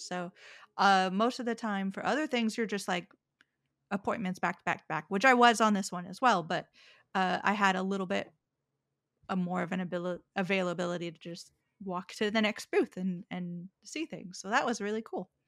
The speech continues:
Uh, going back to behind the scenes being press, giving people a little glimpse into the world of indie press.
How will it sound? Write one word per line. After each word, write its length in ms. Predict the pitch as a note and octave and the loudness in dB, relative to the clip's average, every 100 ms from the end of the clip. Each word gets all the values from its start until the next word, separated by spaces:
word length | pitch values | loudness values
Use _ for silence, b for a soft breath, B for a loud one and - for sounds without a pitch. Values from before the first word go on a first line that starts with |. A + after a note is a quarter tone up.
| b b b b b _ _ _ _ | b b b b b _ _ _ _
Uh, 440 | G3+ G#3+ G3+ G3+ G#3 - _ _ - | 4 6 6 4 2 -4 _ _ -2
going 400 | A3 C4+ A4 F#4+ | 2 4 4 2
back 360 | C#4+ C#4+ C#4+ - | 4 2 0 -14
to 640 | - A#3+ A#3 A3+ A3+ A3+ - - | -6 -4 -2 -4 -4 -6 -10 -8
behind 460 | G3 G3 C4+ C#4 | -8 -4 -2 0
the 60 | C4+ | 0
scenes 400 | C4 B3 A#3+ A3 | -2 0 0 0
being 360 | - A3+ A3 G3+ | -2 -2 0 -2
press, 600 | - F#3+ E3 A#3+ - - | -2 0 0 -6 -10 -6
giving 300 | G#3 F#3+ G3 | -4 -2 -2
people 360 | G3 G3 F#3 F#3 | -2 -4 -2 -2
a 20 | |
little 200 | F#3 F3 | -2 -4
glimpse 420 | D#3+ F#3 F3+ F#3+ | -4 -4 -2 -4
into 260 | F3+ F3+ F3+ | -8 -8 -10
the 100 | F3 | -8
world 420 | E3+ F3 E3+ F3 | -6 -6 -6 -8
of 200 | F3 E3 _ B B B _ | -10 -14 _ B B B _
indie 280 | A3 G3+ F#3+ | 0 2 0
press. 460 | - F#3+ F3+ G3 | 0 0 0 -4